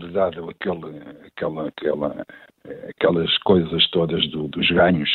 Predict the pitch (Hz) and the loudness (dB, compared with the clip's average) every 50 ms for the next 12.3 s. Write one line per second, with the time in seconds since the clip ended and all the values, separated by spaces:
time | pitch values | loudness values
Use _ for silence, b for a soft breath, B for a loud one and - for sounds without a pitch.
0 | - - - - - _ - - - - - - - - - - 78 92 107 B | -2 -4 -8 -16 -20 _ -4 -4 -4 -4 -6 -2 0 0 0 0 0 -2 -2 B
1 | B B B B B B B B - - 107 104 104 - 110 - - 113 113 107 | B B B B B B B B 4 8 8 8 8 8 6 8 8 8 8 8
2 | 98 98 - - 117 110 107 - 123 123 120 - - 104 107 107 107 104 92 - | 6 0 -2 2 2 2 4 6 6 6 6 6 6 8 8 8 8 6 4 4
3 | - 101 - - 113 110 107 95 - 107 - - 110 107 110 110 - - - 113 | 0 -4 0 4 4 6 6 4 0 2 6 6 8 8 8 6 2 4 6 6
4 | 110 110 110 110 - 123 123 123 - - - 104 98 - 117 104 - 117 107 107 | 8 8 6 4 2 0 0 0 0 -2 -2 -2 2 2 2 4 6 6 6 6
5 | 110 117 117 110 - - 113 - 117 113 113 117 117 120 120 113 117 120 113 - | 6 6 4 4 4 2 2 4 4 4 4 4 2 2 2 4 2 2 0 2
6 | - 147 143 135 113 113 - b b b b b b b b _ _ _ - - | 2 4 6 6 6 4 2 b b b b b b b b _ _ _ -10 0
7 | - 113 107 101 - 110 104 101 107 110 110 113 117 120 117 107 98 - - - | 2 4 4 6 8 6 6 6 6 6 6 8 8 6 6 4 2 0 -2 -4
8 | - - - - 98 95 95 - - - 95 - - 107 98 95 98 98 95 95 | -6 -4 0 0 2 2 2 0 -2 -4 -6 -2 2 2 2 4 4 2 2 4
9 | 101 104 101 - - - - - - 107 107 104 - - 101 90 101 107 104 - | 2 2 0 -2 -6 -8 -4 2 4 4 4 4 4 4 4 6 6 6 6 6
10 | 113 104 98 107 110 113 117 113 - B B B B B B B B B B B | 4 6 6 6 6 6 4 2 -2 B B B B B B B B B B B
11 | - 101 110 110 - - - - - 113 110 110 110 110 110 107 117 113 - - | 4 6 6 6 6 4 0 0 2 4 6 6 6 6 6 4 2 2 2 2
12 | - 131 110 101 92 | 4 6 6 6 6